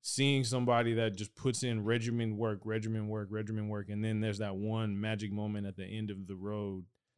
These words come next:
not even the end of the road, but that comes along to where all of that past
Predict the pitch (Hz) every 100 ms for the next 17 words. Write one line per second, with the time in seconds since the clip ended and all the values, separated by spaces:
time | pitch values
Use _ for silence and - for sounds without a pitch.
0 | - 151 139 123 147 143 113 107 104 98
1 | 101 98 110 113 135 123 113 120 123 117
2 | 107 101 117 120 127 120 117 110 104 _
3 | _ _ _ 117 120 117 107 98 -